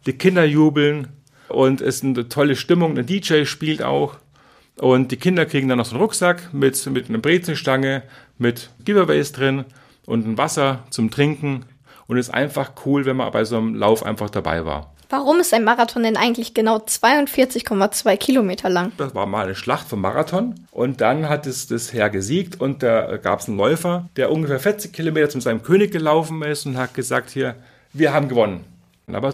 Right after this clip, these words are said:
Speaker 1: woher kommt jetzt auch diese zweiundvierzig Kilometer, was auch die Erwachsenen immer laufen? Neunzehnhundertacht war die Olympiade in London und da hat die Königin gesagt, „Mensch,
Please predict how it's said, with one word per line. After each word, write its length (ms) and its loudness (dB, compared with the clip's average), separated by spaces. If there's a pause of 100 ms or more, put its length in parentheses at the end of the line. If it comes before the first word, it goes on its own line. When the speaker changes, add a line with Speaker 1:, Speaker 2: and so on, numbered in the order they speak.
(120)
Speaker 1:
woher 400 2
kommt 240 2
jetzt 160 -4
auch 160 0
diese 200 -4
zweiundvierzig 600 -4
Kilometer, 520 -2
was 220 -4
auch 160 -2
die 80 -2
Erwachsenen 420 -2
immer 160 -2
laufen? 460 -6 (240)
Neunzehnhundertacht 840 0
war 120 0
die 80 -2
Olympiade 580 0
in 120 0
London 520 0
und 120 -8
da 80 2
hat 120 -2
die 60 -14
Königin 400 -2
gesagt, 400 -4 (100)
„Mensch, 400 0